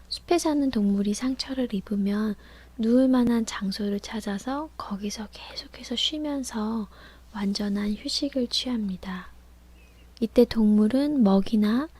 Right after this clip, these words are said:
여타 생각을 하지 않습니다. 그저 쉽니다.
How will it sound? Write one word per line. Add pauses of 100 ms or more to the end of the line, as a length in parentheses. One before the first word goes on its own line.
(360)
여타
생각을
하지
않습니다. (840)
그저
쉽니다.